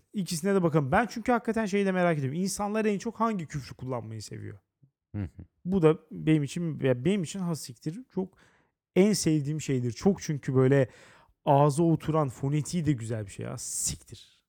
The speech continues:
Speaker 1: Olayı bir boşalma yaratıyor gerçekten.
Speaker 2: Ki bambaşka fonetik yapılara da bürünür, bambaşka sesler de
Speaker 1: Kesinlikle
Speaker 2: çıkar.
Speaker 1: başka durumlarda başka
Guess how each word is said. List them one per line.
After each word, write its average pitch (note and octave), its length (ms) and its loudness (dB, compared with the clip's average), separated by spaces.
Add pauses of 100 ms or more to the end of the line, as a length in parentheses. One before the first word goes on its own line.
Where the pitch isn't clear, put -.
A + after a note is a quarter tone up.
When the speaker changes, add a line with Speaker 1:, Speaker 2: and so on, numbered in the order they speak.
(320)
Speaker 1:
Olayı C#3+ 420 0
bir G#3+ 220 2 (300)
boşalma G#3 640 8
yaratıyor F#3 480 6
gerçekten. A2+ 600 -4 (320)
Speaker 2:
Ki - 340 -2
bambaşka G2+ 880 -2
fonetik F#2+ 640 -8
yapılara F#2 500 -4
da B2 140 -4
bürünür, G#2 480 -6
bambaşka G2+ 560 -6
sesler - 180 -4 (260)
de - 40 4
Speaker 1:
Kesinlikle B3 200 4
Speaker 2:
çıkar. E3 220 4
Speaker 1:
başka C#3+ 380 4
durumlarda G#3+ 600 2
başka G#3 400 2